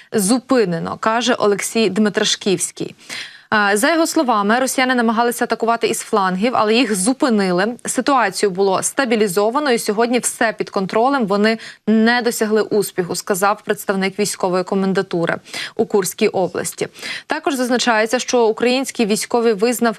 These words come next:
невеликий успіх російської армії. Росіяни, за його словами, увійшли в один із населених пунктів. Вони почали бої за інший населений пункт, але на цьому все,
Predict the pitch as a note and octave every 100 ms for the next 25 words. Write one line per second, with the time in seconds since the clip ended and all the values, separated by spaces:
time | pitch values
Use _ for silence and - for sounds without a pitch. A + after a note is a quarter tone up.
0 | - G#3 A3+ C4+ C4 A#3+ F#3 - F#3+ -
1 | G3+ F#3+ - B3+ - A3+ A#3+ C4 C4 A#3+
2 | - B3 - A3+ A3+ A3+ A#3 A3+ - -
3 | - - B3 - C#4 B3+ G3 F#3 G#3 A3
4 | - A3 A3+ G#3 - G#3 A3+ - B3+ F3
5 | A3+ G3 A#3+ G#3+ - F3 G3+ - G#3 G3
6 | F#3+ - A3+ C4 - D4 G#3+ A3+ A3+ A3
7 | - G#3 G3 F3+ G#3 A3 F#3 G3+ - -
8 | G#3+ F#3 - G#3 A3 - A#3+ B3 B3+ B3
9 | D4 D#4 - - - - G#3 B3 D4 -
10 | A3+ A3+ - - -